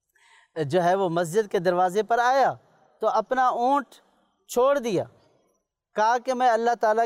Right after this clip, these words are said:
کی ذات پر توکل کرتا ہوں۔ تو سرکار نے اس سے فرمایا کہ پہلے اپنا اونٹ کھونٹے سے باندھ اور پھر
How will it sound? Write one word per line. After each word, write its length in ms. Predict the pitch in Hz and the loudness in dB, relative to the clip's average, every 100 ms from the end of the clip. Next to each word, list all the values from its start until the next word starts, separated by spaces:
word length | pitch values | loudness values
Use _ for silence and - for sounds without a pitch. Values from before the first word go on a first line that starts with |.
| 208 | -4
کی 80 | |
ذات 340 | 196 202 208 - | -2 0 0 0
پر 120 | 214 | -4
توکل 500 | - 175 180 - 196 | -2 -2 -2 -2 -4
کرتا 300 | 175 160 180 | -2 -4 -4
ہوں۔ 180 | 156 139 - _ _ _ | -6 -8 -16 _ _ _
تو 80 | 175 | -6
سرکار 460 | - 160 180 196 226 | -4 -4 -2 -2 -2
نے 120 | 233 | -4
اس 100 | 208 | -2
سے 120 | 226 | -2
فرمایا 520 | 214 208 214 233 269 285 _ _ _ _ | -2 -2 2 2 0 -4 _ _ _ _
کہ 100 | 196 185 - | -4 -4 0
پہلے 460 | 214 208 240 269 - | 2 2 2 2 2
اپنا 340 | 214 - 254 | -2 -4 -2
اونٹ 420 | 247 226 262 254 _ _ | -2 -2 -4 -6 _ _
کھونٹے 460 | - 190 214 269 262 | -4 -2 0 0 0
سے 160 | 269 | 0
باندھ 420 | 196 240 269 185 123 _ _ _ _ _ - _ | 0 0 0 -2 -10 _ _ _ _ _ -20 _
اور 160 | - 220 214 | 0 0 0
پھر 200 | 226 285 | 0 0